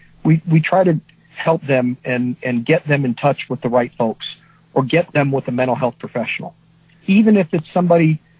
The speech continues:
that, uh, doesn't have the, the funding to do it. There's still, uh, organizations that we can get them in almost every locale, that type of help.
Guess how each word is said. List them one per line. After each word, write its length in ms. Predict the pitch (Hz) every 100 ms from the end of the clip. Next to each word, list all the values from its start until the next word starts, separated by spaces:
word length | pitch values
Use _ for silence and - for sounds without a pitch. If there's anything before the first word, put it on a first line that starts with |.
| -
that, 300 | 139 135 139 _ _ _ _ -
uh, 160 | 131 131
doesn't 340 | 143 160 160
have 180 | 151 147
the, 220 | 143 131 147
the 120 | 131
funding 440 | - 151 139 117
to 100 | 110
do 200 | 120 127
it. 80 | 98 - _ _ _ _ _ _ _ _ _ _ _ -
There's 180 | 139
still, 400 | - 170 165 147 - _ _ _
uh, 260 | - 117 123 -
organizations 760 | 151 139 135 120 123 123 123 113
that 100 | 123
we 100 | 127
can 160 | 131 123
get 200 | 123 -
them 260 | 123 117 - _ _ _ _ _ _ _ - _
in 180 | - 123
almost 460 | - 160 170 123 -
every 260 | 143 143 135
locale, 540 | 123 113 123 107 95 _ _ _ _ _ _ _
that 200 | 135 117 -
type 200 | 110 101
of 80 |
help. 300 | - 110 -